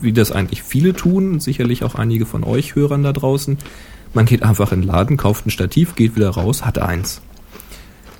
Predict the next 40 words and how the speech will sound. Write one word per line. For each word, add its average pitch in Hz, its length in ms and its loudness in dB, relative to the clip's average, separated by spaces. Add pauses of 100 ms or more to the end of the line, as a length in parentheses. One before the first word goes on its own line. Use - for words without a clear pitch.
So 117 200 2
einfach - 300 0
ist 143 100 0
es - 220 -4
nicht. - 360 -8 (380)
Ich - 120 -6
hab 135 140 2
mich 165 160 8
dann 139 180 4
mal 123 120 2
angefangen 131 480 2
umzuhören, 110 760 2 (680)
was 92 240 -4
man 113 120 4
denn 110 120 2
überhaupt 113 240 2
investiert 113 560 2
in 110 100 4
so 98 140 2
ein 104 120 -4
Stativ. - 560 -6 (520)
Und 95 140 -2
da 92 100 2
kam 107 240 2
dann 117 160 2
bei 113 140 4
heraus, 117 380 4
dass 123 140 0
es 123 80 2
Stative 135 500 2
gibt, 131 320 0
die 107 80 2
fangen 104 320 0
so 98 180 2
bei 87 260 -2
dreißig - 520 0
oder - 120 0
fünfzig 135 560 2
Euro 143 360 4
an 147 280 2